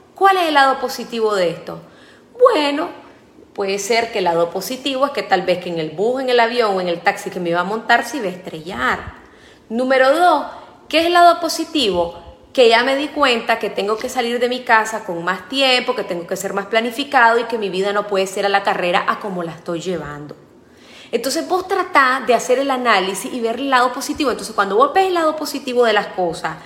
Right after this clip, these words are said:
la otra cara de la moneda te va a ayudar a aceptar más rápido la situación. Entonces vos decís, "Bueno, pues, vamos a fluir, esto es lo que pasó, probablemente me sirva de esto, veo lo otro, veo lo otro", y ya lo aceptás más paz interior y ya no te quedás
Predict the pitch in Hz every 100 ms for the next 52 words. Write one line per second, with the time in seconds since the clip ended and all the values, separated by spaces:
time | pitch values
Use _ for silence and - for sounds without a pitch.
0 | - - 202 180 190 247 - - 240 240
1 | 240 254 202 202 247 208 226 240 247 254
2 | - 208 208 214 190 196 190 185 190 196
3 | 185 - 339 381 - - - - - -
4 | - 214 262 285 359 370 523 587 311 202
5 | 269 - - - - 180 214 233 262 220
6 | 170 165 165 175 220 - - - 277 262
7 | 392 - - - - _ _ - 190 185
8 | 170 180 202 196 220 226 226 247 247 247
9 | 262 254 - 269 185 170 175 202 254 233
10 | 233 233 190 190 226 202 214 220 208 185
11 | 185 202 190 208 - - - 202 - 208
12 | 208 220 185 196 185 180 202 202 196